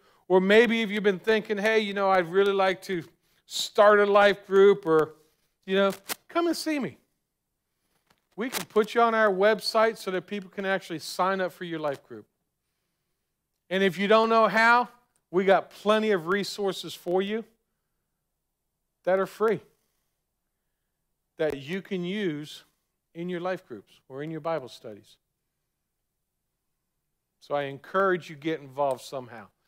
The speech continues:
Get involved, and, and this year my prayer is that each one of us find them new friendships.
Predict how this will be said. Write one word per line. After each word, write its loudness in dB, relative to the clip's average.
Get 4
involved, 4
and, -4
and 2
this 0
year 4
my 4
prayer 6
is 4
that 2
each -8
one 2
of 2
us 0
find 4
them 2
new 2
friendships. -6